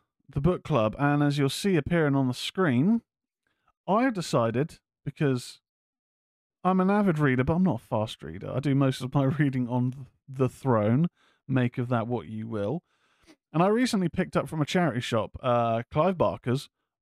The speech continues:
Books of Blood, uh, the first collection, which is volumes one to three, and the second collection, which is volumes four to six.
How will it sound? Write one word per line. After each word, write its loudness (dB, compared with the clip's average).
Books -6
of -4
Blood, 0
uh, 0
the -4
first -2
collection, -2
which -4
is -10
volumes -2
one -2
to -16
three, 0
and 0
the 2
second 0
collection, -6
which -8
is -8
volumes -4
four -12
to -18
six. -8